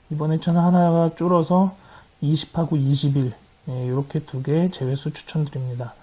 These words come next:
스토캐스틱 보도록 하겠습니다. 스토캐스틱 삼, 오, 구, 십오, 이십, 이십사, 이십구, 삼십, 삼십일, 삼십구. 요렇게 추천드립니다. 그래서 전부 정리를 해보도록 하겠습니다.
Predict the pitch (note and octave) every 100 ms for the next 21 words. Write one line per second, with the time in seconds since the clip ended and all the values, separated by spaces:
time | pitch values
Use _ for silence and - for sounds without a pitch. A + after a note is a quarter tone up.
0 | - - - - - G#3 A3+ A3 - E3+
1 | D#3 C#3 C#3 C#3 D#3+ E3+ - C#3+ C#3 -
2 | - - E3+ - F#3 - - F3+ D3 D3+
3 | D3 D3+ F3 F#3 _ _ _ - - D#3
4 | E3+ D3 C#3 C#3+ D3 C#3 C3 - D#3 F3+
5 | D#3 C3+ C#3 - E3+ F3+ - E3 E3 -
6 | E3 D3+ E3+ F3 G3 E3+ - A#2+ - -
7 | - - - C3 C#3+ - F#3 F#3+ - _
8 | _ _ - - - E3+ E3 D#3 D3 C#3+
9 | - _ _ _ C#3 C3+ B2 A#2 A#2+ -
10 | - - - F#3+ G#3+ G#3+ - - F3 F#3+
11 | F#3 E3 F3 F3 F#3 F#3 F3+ G3 A3 G3+
12 | F3+ E3+ E3+ - C#3+ C#3 D3+